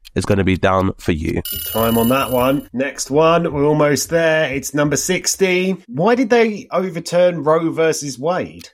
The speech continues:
Speaker 1: They overturned Roe versus Wade because as, uh, the influence of America wanes on a global stage and America is not able to dominate its,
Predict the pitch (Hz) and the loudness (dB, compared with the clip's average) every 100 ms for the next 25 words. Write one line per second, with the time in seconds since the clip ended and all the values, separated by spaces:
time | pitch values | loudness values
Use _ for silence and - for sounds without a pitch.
0 | - 110 147 143 147 139 123 117 117 113 | -4 0 0 0 -2 0 0 0 -2 -2
1 | 98 98 92 - 92 - 95 92 - - | 2 2 2 0 -2 0 2 0 -4 -4
2 | 104 104 95 - 98 95 95 95 - - | 0 0 -2 -2 2 4 2 0 -6 -20
3 | - - 95 101 - 95 90 - 90 92 | -6 0 2 0 0 0 0 0 2 2
4 | 95 90 - 95 90 87 95 95 85 90 | 2 0 0 0 0 2 2 2 2 0
5 | 92 90 90 90 85 - 98 98 - - | 0 0 0 0 -2 0 0 0 -2 -12
6 | _ - - 87 87 - 90 95 90 90 | _ -20 -6 -2 -2 0 0 0 0 0
7 | 82 - 92 87 90 - 90 87 - - | 0 0 0 0 -2 0 0 0 -4 -2
8 | 95 95 92 95 - - - - 95 92 | 0 2 2 0 -2 -10 -20 -6 -2 -2
9 | - | -4